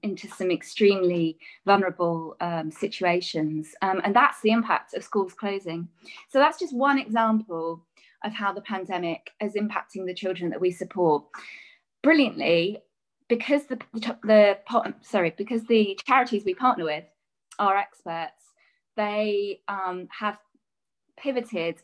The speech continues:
their programs and the delivery of their work to deal with these situations. And actually, in some cases,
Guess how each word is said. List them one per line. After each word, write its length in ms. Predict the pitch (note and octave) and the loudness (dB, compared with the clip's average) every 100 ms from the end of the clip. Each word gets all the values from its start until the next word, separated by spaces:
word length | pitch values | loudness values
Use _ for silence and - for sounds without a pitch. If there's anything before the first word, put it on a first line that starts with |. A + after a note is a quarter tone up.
| - | -12
their 720 | F3 G3+ G3 F#3+ F#3 F#3 F3 _ _ _ _ _ - | -2 2 2 2 0 0 -4 _ _ _ _ _ -18
programs 840 | - A#3+ A3+ G#3+ D#3+ D#3 E3+ F#3+ | 0 2 2 0 -6 -6 -10 -10
and 120 | G3+ | -10
the 60 | F#3+ | -6
delivery 460 | G3 G3+ G#3+ G3+ F#3 | -2 2 2 0 -2
of 80 | |
their 140 | F3+ F3 | 0 0
work 380 | F#3 D#3+ D3 - - - | 0 0 0 -4 -20 -14
to 160 | - G3+ | -4 0
deal 520 | G#3 F#3 E3 E3 D#3+ | 2 2 2 -2 -6
with 400 | F3 F3+ E3+ D#3+ - - - _ _ _ | -4 0 0 -2 -8 -20 -20 _ _ _
these 220 | F#3+ F3 | 0 0
situations. 880 | - - F#3 E3+ E3+ - D#3 D#3+ D#3+ - - - - | -2 -4 0 0 0 -4 -4 -4 -6 -10 -16 -14 0
And 140 | A#3 | 4
actually, 540 | C#4 D4 - A3+ G3+ F#3+ A3 | 4 2 4 8 8 6 4
in 100 | A3 | 4
some 260 | B3 A3+ | 4 2
cases, 520 | A3+ A#3+ A#3 F#3+ F3 | 2 -2 -2 -4 -8